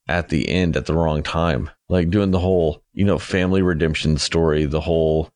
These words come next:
believe in yourself, you don't need weapons stuff, the "we need to work together to win this, we need to do this and that to do this." It just felt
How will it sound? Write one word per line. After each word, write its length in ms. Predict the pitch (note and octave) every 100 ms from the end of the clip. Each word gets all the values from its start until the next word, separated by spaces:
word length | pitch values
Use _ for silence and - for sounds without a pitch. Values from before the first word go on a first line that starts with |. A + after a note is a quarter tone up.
| _
believe 400 | - G#2 G#2+ G2+
in 100 | F#2
yourself, 640 | E2 E2+ - F2+ E2 D#2+ E2+
you 80 |
don't 180 | E2+ D2+
need 160 | D#2+ D2
weapons 640 | D#2 D2+ E2 D#2 D2+ - -
stuff, 440 | - F2 D2 -
the 240 | D#2+ D2 - _ _ _ -
"we 120 | G2
need 200 | F2+ D#2+
to 60 | F2
work 320 | F2+ F2+ -
together 420 | F#2 E2 E2 D#2
to 140 | C#2
win 240 | D2+ D2+ D2
this, 340 | D2 D2 -
we 120 | F2+
need 180 | E2+ E2
to 80 | D2
do 160 | E2 E2
this 300 | E2+ D#2 -
and 140 | D#2
that 240 | D2+ D2
to 80 | -
do 200 | C#2 D#2
this." 380 | C#2+ D2+ C2 - - _
It 100 | F2+
just 200 | E2+ F2
felt 320 | - F#2 -